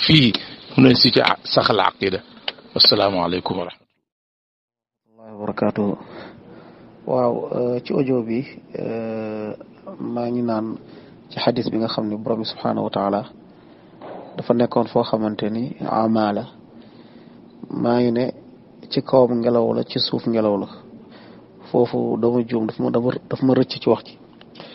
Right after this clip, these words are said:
Speaker 2: ci kawam amul ngelaw, ci suuf amul ngelaw. Loolu laa bëggoon wax, waaye xëy na ma juum wax loolu.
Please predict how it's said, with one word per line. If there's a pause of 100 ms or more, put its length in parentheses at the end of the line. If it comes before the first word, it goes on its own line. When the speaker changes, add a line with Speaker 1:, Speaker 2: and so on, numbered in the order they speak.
(800)
Speaker 2:
ci
kawam
amul
ngelaw,
ci
suuf
amul
ngelaw. (2000)
Loolu
laa
bëggoon
wax,
waaye
xëy
na (1080)
ma
juum
wax
loolu.